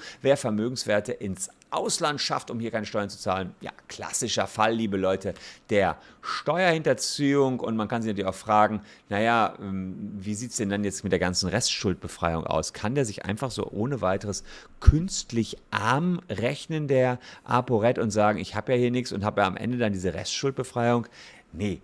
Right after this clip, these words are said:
wir haben ja alles super geregelt in Deutschland und das gucken wir uns hier an. Zweihundertsiebenundneunzig Insolvenzstraftaten, geht weiter. Das Gericht versagt die Restschuldbefrei-, äh, Befreiung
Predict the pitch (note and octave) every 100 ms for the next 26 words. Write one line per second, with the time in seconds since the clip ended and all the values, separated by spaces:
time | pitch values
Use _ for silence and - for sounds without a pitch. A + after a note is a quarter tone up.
0 | - F#2+ C#3+ C3+ G2 F#2+ A2 G2+ D#2+ D2+
1 | F#2 F2+ D#2 E2 - D#2+ F2 F2 - G#2
2 | F2 - A2 - D#2+ - G#2 A#2 G2+ G#2+
3 | G2 F2 E2 F2+ F2 E2+ G#2 F#2 D#2+ F#2+
4 | G#2+ - F2 F2+ - E2+ E2 - E2 -
5 | - - D#2+ C#2 D#2 F2 F2+ F2+ F2 -
6 | - - - F#2 - - - D#2+ D#2 D2
7 | E2+ E2+ _ F2 D#2 C#3+ G3 - - E2
8 | D2+ C3 F#3+ A#3+ - - D#3 D#3 B2+ C3+
9 | - - B2+ B2 G#2 A2 A2 - - G2
10 | F#2+ F#2+ - F#2+ F#2+ F#2+